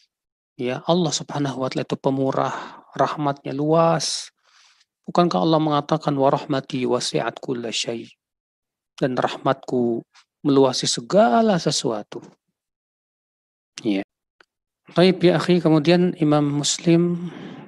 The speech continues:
membawakan sanad yang lainnya. Wa haddatsani Zuhair bin Harb. Haddatsa, qala haddatsana Jarir. Ha, wa haddatsana سعيد بن عمرو الأشعثي حدثنا أبثر قال:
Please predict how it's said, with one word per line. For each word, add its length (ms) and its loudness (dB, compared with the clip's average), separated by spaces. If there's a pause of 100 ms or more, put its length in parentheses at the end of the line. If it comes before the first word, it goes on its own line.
(100)
membawakan 800 2
sanad 480 0
yang 240 -4
lainnya. 480 -2 (1040)
Wa 240 -4
haddatsani 480 0
Zuhair 460 2
bin 180 -2
Harb. 320 0 (1200)
Haddatsa, 640 -2
qala 320 0
haddatsana 640 -4
Jarir. 480 0 (580)
Ha, 240 0
wa 160 0
haddatsana 800 -2 (580)
سعيد 460 0
بن 160 -2
عمرو 400 0
الأشعثي 800 -2
حدثنا 760 -4
أبثر 360 -2 (280)
قال: 340 2